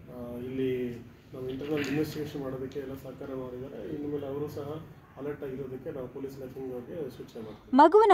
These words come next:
Speaker 2: ತಮಿಳುನಾಡಿನ ಹೊಸೂರಿಗೆ ಕರೆದೊಯ್ಯಲಾಗ್ತಿತ್ತು. ಪೊಲೀಸರು ಬೆನ್ನಟ್ಟಿದ್ದಕ್ಕೆ ಕೋಲಾರಕ್ಕೆ ವಾಪಸ್ಸಾಗಿದ್ದಾರೆ. ಮಗು ಕಳುವು ಮಾಡಿದಾಗ ಆರೋಪಿ ಸ್ವಾತಿ ತಮ್ಮ ಬಳಿ ಹತ್ತು ಸಾವಿರ ಹಣ ಪಡೆದು ಮಗುವನ್ನ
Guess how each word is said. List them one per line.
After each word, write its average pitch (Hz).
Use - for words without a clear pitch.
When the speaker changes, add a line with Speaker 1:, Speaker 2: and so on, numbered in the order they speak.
Speaker 2:
ತಮಿಳುನಾಡಿನ 302
ಹೊಸೂರಿಗೆ 294
ಕರೆದೊಯ್ಯಲಾಗ್ತಿತ್ತು. 240
ಪೊಲೀಸರು 262
ಬೆನ್ನಟ್ಟಿದ್ದಕ್ಕೆ 320
ಕೋಲಾರಕ್ಕೆ 320
ವಾಪಸ್ಸಾಗಿದ್ದಾರೆ. 220
ಮಗು 330
ಕಳುವು 330
ಮಾಡಿದಾಗ 285
ಆರೋಪಿ 269
ಸ್ವಾತಿ 254
ತಮ್ಮ 285
ಬಳಿ 294
ಹತ್ತು 285
ಸಾವಿರ 247
ಹಣ 240
ಪಡೆದು 226
ಮಗುವನ್ನ 277